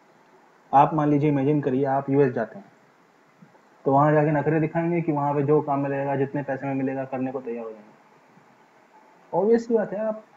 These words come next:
दूसरी country जा रहे हो तो वहाँ नखरे थोड़ी दिखाओगे। मान लीजिए आप यूएस गए,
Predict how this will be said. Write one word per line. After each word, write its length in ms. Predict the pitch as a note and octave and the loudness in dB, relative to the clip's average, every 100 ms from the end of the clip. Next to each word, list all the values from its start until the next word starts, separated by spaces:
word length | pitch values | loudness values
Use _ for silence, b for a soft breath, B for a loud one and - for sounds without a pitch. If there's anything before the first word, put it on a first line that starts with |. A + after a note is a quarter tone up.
| _ - | _ 2
दूसरी 280 | D3 D3 F#3 | 4 4 4
country 300 | F3+ E3 E3 | 4 2 2
जा 100 | D#3+ | 2
रहे 80 | E3 | 0
हो 80 | |
तो 60 | E3 | -2
वहाँ 100 | E3 | -2
नखरे 260 | D3 D#3 E3 | -4 -4 -4
थोड़ी 180 | F3+ | -4
दिखाओगे। 300 | D#3+ - G#2+ G2+ _ _ _ _ _ _ _ - | -6 -8 -16 -18 _ _ _ _ _ _ _ -2
मान 120 | C#3 | 2
लीजिए 420 | D3+ D3 D#3 D3 | 4 4 4 2
आप 240 | - C3+ C#3+ | 2 0 2
यूएस 220 | D3 C#3 | 2 2
गए, 200 | C3 A#2+ | 0 -6